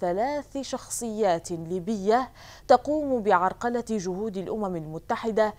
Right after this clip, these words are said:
لتشكيل حكومة الوفاق الوطني. وأشارت المصادر إلى أن الشخصيات الثلاث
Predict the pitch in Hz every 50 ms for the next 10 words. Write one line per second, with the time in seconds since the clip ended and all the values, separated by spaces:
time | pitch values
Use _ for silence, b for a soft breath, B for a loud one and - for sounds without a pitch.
0 | B B B B B 226 285 320 320 311 277 - - - 262 214 226 226 - 220
1 | 190 - 220 220 208 202 190 - 214 196 175 170 170 170 - 240 233 226 - -
2 | 202 170 156 160 185 180 - 196 185 175 156 151 - - B B B B B B
3 | B B 233 220 233 247 - 330 339 320 311 285 - 254 220 214 196 196 - 233
4 | 233 220 220 214 202 202 196 190 190 185 147 151 226 220 196 - - 202 - -
5 | - 196 196 208 226 226 226 208 - - - 185 180 185 196 214 226 240 247 -
6 | -